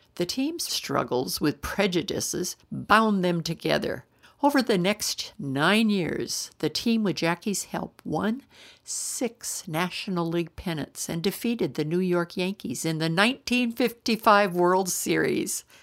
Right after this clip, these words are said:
In nineteen sixty-two, Jackie was inducted into baseball's highest honor, the Hall of Fame. American League President Gene Budick stated, "He led America by example.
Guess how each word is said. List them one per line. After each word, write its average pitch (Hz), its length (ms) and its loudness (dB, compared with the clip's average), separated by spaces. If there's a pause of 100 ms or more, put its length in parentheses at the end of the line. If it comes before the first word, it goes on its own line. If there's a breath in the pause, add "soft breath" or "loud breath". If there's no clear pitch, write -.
(240 soft breath)
In - 200 -4
nineteen 147 460 -4
sixty-two, 233 920 -2 (320 soft breath)
Jackie 160 720 -6 (340 loud breath)
was 156 220 2
inducted 156 640 0
into 147 220 0
baseball's 185 680 0
highest 175 520 2
honor, 147 400 0 (180)
the 139 100 -4
Hall 139 380 -2
of 131 140 -4
Fame. - 500 -6 (180)
American 226 600 2
League 190 240 0
President 170 600 -4
Gene 156 280 -4
Budick 185 320 0
stated, 151 540 -2 (120)
"He 220 220 4
led 220 240 4
America 160 520 2
by 147 180 4
example. 180 840 0